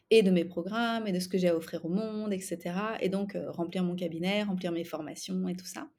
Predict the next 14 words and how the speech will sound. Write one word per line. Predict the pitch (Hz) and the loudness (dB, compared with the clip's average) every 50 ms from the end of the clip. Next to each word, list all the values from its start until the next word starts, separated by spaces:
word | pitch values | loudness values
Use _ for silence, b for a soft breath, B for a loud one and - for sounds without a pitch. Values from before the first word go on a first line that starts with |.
| B B B B B B B B B B B 247 B _ _ | B B B B B B B B B B B -20 B _ _
Et | - 190 196 196 185 | 6 8 8 6 4
ça | - - 214 | 2 0 -2
s'est | 202 202 - 220 | 0 2 0 2
fait | 220 269 294 294 | 4 4 4 4
vraiment | 247 240 214 208 208 233 247 262 254 - | 4 2 2 2 2 2 2 0 -2 -2
en | 202 196 | -4 -4
prenant | 196 - 233 220 233 226 | -2 -2 -2 -2 0 -2
la | 220 208 | -2 -4
parole | 196 196 190 190 208 220 220 208 - - - | -4 -4 -2 0 0 2 0 0 -2 -4 -4
one | 202 208 208 | 0 2 2
step | 208 208 - 214 196 - | 2 0 -2 -4 -4 -4
at | 202 | -4
a | 190 185 180 | -4 -4 -4
time. | 180 180 180 175 165 170 185 185 | -6 -8 -10 -10 -10 -12 -12 -12